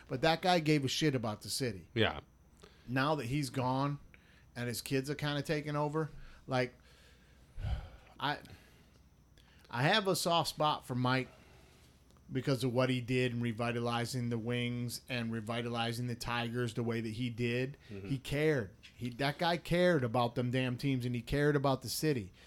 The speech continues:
Speaker 1: And now
Speaker 2: But the, the, the empty buildings, he's probably was the chief
Speaker 1: Yeah.
Speaker 2: reason why
Speaker 1: Yeah.
Speaker 2: all the buildings down there were empty.
Speaker 1: It, he is. Uh, so I will say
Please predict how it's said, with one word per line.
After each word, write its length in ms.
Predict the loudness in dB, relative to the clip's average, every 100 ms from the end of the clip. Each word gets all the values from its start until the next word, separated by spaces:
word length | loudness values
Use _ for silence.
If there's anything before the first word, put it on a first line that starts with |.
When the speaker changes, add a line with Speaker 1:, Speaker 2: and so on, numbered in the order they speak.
| -18 -18 -16 -8
Speaker 1:
And 200 | -6 -2
now 560 | 0 0 0 0 -2 -8 -20 -20 -20 -20 -20 -20 -20 -20 -8 0
Speaker 2:
But 180 | 2
the, 120 | 4 0 -2 0
the, 340 | 2 2 -2 -8
the 440 | -6 2 2 4
empty 360 | 4 4 4 2
buildings, 640 | 4 4 4 2 0 -4
he's 280 | 0 0 0
probably 800 | 2 4 4 2 4 6 6 2 -6 -18 -14 -2
was 420 | 0 0 -2 -6 -6 0
the 120 | 0 2 6
chief 400 | 8 8 6 2
Speaker 1:
Yeah. 320 | 0 -2 0
Speaker 2:
reason 480 | 4 6 6 2 -2 -2
why 220 | 2 4
Speaker 1:
Yeah. 300 | 4 2 2
Speaker 2:
all 120 | 2 2
the 100 | 0
buildings 400 | 0 0 -2 -2
down 180 | -4
there 120 | -4 -6
were 140 | -8
empty. 220 | -10 -2
Speaker 1:
It, 140 | -2 -2 -8
he 500 | -12 -4 -2 -2 -2
is. 720 | 0 2 6 6 6 2 -2 -4 -10
Uh, 60 | -12 -10
so 200 | -4 0
I 100 | 2
will 140 | 2 0
say 280 | 0 0